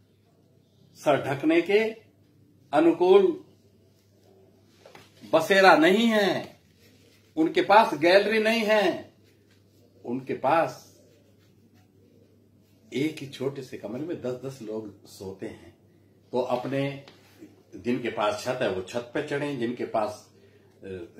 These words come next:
गैलरी है वो गैलरी में आके करें, जिनके पास कुछ नहीं है तो वो अपने घर के आंगन में दीपक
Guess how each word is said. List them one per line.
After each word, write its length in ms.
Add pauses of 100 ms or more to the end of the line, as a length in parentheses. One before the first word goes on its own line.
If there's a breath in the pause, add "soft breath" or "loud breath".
(120)
गैलरी 360
है 80
वो 80
गैलरी 400
में 140
आके 260
करें, 420 (340)
जिनके 320
पास 300
कुछ 200
नहीं 200
है 100
तो 80
वो 100
अपने 200
घर 180
के 140 (140)
आंगन 340
में 280 (520 soft breath)
दीपक 640